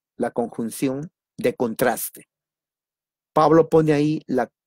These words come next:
conjunción de contraste. ¿Por qué de contraste? Porque cambia, cambia el pensamiento.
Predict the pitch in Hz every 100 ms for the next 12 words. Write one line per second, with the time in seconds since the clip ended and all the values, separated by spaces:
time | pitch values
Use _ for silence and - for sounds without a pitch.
0 | _ _ _ - 139 123 131 113 - 156
1 | 156 156 - _ _ _ _ - 120 117
2 | 110 107 107 - - - _ _ _ _
3 | _ 139 139 - 202 170 160 147 127 -
4 | - 135 131 135 - 196 185 180 - 180
5 | 165 147 143 123 135 117 95 87